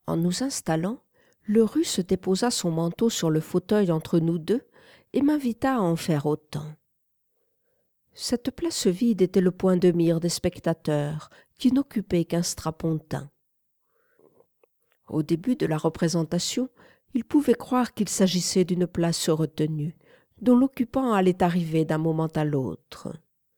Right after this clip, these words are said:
Mais, après le premier entr'acte, le fauteuil restant toujours vide, à plusieurs reprises, tous les spectateurs de notre rangée durent se lever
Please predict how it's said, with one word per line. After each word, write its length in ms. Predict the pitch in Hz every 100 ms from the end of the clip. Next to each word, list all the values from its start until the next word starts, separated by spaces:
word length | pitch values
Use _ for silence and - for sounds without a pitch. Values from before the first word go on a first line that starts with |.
| _ _ _ _ _ _
Mais, 480 | - 147 151 185 208
après 340 | 175 - - 165
le 80 | 160
premier 400 | - 165 170 165
entr'acte, 720 | 165 - 214 226 - - 180 - - - -
le 100 | 208
fauteuil 480 | - 247 277 277 220
restant 420 | 180 - 196 185
toujours 380 | 185 165 185 175
vide, 500 | 202 247 214 151 160 _ -
à 100 | -
plusieurs 440 | - 175 196 180
reprises, 720 | 190 185 - 269 254 208 - 180 - - _ -
tous 140 | 302
les 120 | 285 247
spectateurs 840 | - 233 - 214 202 208 202 185
de 80 | 190
notre 340 | 185 180 180
rangée 520 | 165 170 165 160 160
durent 340 | 147 165 160 156
se 180 | -
lever 480 | 170 165 160 175 214